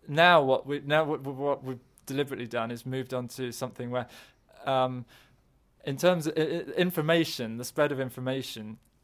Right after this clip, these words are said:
um, is way more difficult to falsify. And there's no, I mean, that, so for example, um, if I actually use that example of the B B C, there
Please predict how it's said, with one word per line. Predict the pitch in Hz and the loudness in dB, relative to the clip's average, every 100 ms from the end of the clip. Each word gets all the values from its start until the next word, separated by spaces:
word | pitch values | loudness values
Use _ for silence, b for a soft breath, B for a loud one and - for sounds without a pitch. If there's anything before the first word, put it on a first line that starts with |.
| _ _ _ _ _ _ _ - | _ _ _ _ _ _ _ -8
um, | 135 131 131 131 127 123 - _ _ _ _ | -2 0 0 -4 -8 -12 -16 _ _ _ _
is | 135 131 123 - - _ - | -4 -4 -4 -8 -14 _ -12
way | 131 156 151 | -2 2 2
more | 135 127 | 2 0
difficult | 117 127 127 120 117 - - - _ - | 0 -4 -8 -10 -12 -12 -18 -20 _ -16
to | - 120 | -12 -6
falsify. | 135 127 - 107 113 117 117 - b b b b | -2 -2 -2 -12 -8 -8 -10 -16 b b b b
And | 135 | -4
there's | 143 135 | -4 -4
no, | 143 143 143 135 127 - b b b b - - | 0 4 4 4 -2 -10 b b b b -16 -4
I | 147 | -2
mean, | 156 | 0
that, | 156 151 | 2 2
so | 170 160 | 0 0
for | 156 | -2
example, | 151 160 151 151 135 - _ - - - | 2 4 2 -2 -4 -4 _ -20 -20 -10
um, | 139 135 135 127 123 - _ - - _ - | -2 -2 -2 -6 -10 -16 _ -20 -20 _ -12
if | - 147 | 2 6
I | 143 | 6
actually | 135 135 | 4 -2
use | 143 147 127 | 0 -2 0
that | 113 | -2
example | 120 120 110 113 | 0 -4 -4 -10
of | |
the | 110 | -8
B | 117 | -8
B | 113 | -8
C, | 107 110 113 - B B B B 139 | -10 -8 -10 -12 B B B B -10
there | 135 156 160 156 | 4 8 8 6